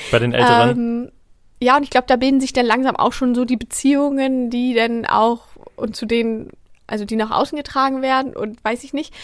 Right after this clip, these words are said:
Speaker 2: Und in der zehnten ist es dann doch schon wirklich, da gibt's dann so ein paar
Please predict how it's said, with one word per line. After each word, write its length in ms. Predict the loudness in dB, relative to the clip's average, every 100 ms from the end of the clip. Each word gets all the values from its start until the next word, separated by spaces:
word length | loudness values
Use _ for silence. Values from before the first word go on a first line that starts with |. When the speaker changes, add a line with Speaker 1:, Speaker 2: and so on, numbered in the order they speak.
| -20 -8
Speaker 2:
Und 100 | 0
in 60 | 2
der 140 | 2
zehnten 320 | 0 -4 -4 -4
ist 140 | -8
es 80 | -6
dann 180 | -4 -2
doch 140 | -4
schon 200 | -2 -4
wirklich, 240 | -4 -8 -4
da 120 | -4
gibt's 180 | -4 -8
dann 140 | -6
so 60 | -6
ein 100 | -8
paar 340 | 0 2 2